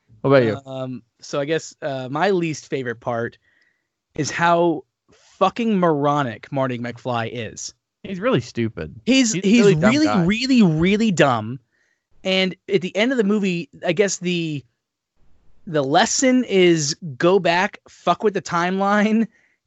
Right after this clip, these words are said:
Speaker 2: and you profit? Because his family's rich, his brother and sister are doing great,
Speaker 1: I
Speaker 2: his
Speaker 1: mean, really,
Speaker 2: dad's
Speaker 1: yeah,
Speaker 2: doing
Speaker 1: if you're
Speaker 2: great.
Speaker 1: only focused on yourself, you're gonna do fine.
Speaker 2: Yeah.
Speaker 1: That's
Speaker 2: He
Speaker 1: how
Speaker 2: gets,
Speaker 1: time travel
Speaker 2: he gets
Speaker 1: works.
Speaker 2: the car he always wanted.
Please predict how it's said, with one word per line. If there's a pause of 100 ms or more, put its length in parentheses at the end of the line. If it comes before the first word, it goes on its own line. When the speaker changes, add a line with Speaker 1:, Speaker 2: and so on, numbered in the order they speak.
(140)
Speaker 2:
and
you
profit? (460)
Because
his
family's
rich,
his
brother
and
sister
are
doing
great, (200)
Speaker 1:
I
Speaker 2:
his
Speaker 1:
mean,
really,
Speaker 2:
dad's
Speaker 1:
yeah,
Speaker 2:
doing
Speaker 1:
if
you're
Speaker 2:
great.
Speaker 1:
only (140)
focused
on
yourself,
you're
gonna
do
fine. (300)
Speaker 2:
Yeah. (880)
Speaker 1:
That's
Speaker 2:
He
Speaker 1:
how
Speaker 2:
gets,
Speaker 1:
time
travel
Speaker 2:
he
gets
Speaker 1:
works.
Speaker 2:
the
car
he
always
wanted.